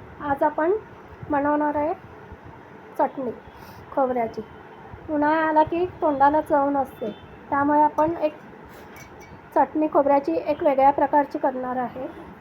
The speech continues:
तुम्ही ही नक्की करून बघा, तोंडाला चव येते यामुळे आणि उन्हाळ्यात तोंडी लावायला चटणी वगैरे छान लागते. आपण एक वाटी खोबरं बारीक किसून भाजून घेतलेलं आहे. कच्च्या खोबऱ्यापेक्षा भाजून घेतलेला,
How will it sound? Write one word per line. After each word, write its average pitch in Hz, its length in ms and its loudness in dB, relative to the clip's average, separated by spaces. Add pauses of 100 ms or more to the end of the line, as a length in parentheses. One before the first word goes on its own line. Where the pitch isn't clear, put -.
(400)
तुम्ही 294 200 2
ही 311 120 0
नक्की 311 320 -2
करून 302 280 4
बघा, 254 240 -2 (500)
तोंडाला 277 380 2
चव 285 320 2
येते 254 280 0
यामुळे 233 420 -6 (320)
आणि 277 140 -6
उन्हाळ्यात 277 420 0
तोंडी 277 300 4
लावायला 277 360 4 (460)
चटणी 285 340 2
वगैरे 277 360 2
छान 311 160 2
लागते. - 360 -6 (840)
आपण 302 240 2
एक 302 200 2
वाटी 311 200 4
खोबरं 294 400 4 (380)
बारीक 285 320 2
किसून 330 340 2
भाजून 277 360 6
घेतलेलं 240 380 2
आहे. 254 280 -4 (480)
कच्च्या 330 300 6
खोबऱ्यापेक्षा 311 720 6
भाजून 339 400 4
घेतलेला, 302 400 6